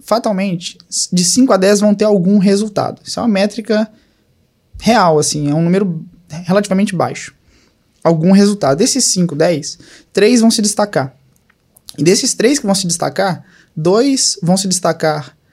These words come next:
e vão sumir depois. Ou seja, é um mercado cíclico.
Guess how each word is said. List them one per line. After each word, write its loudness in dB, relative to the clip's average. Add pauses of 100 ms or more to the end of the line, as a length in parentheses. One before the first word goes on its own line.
(380)
e 0
vão 2
sumir 2
depois. -4 (180)
Ou 0
seja, -2
é 2
um 2
mercado 0
cíclico. -4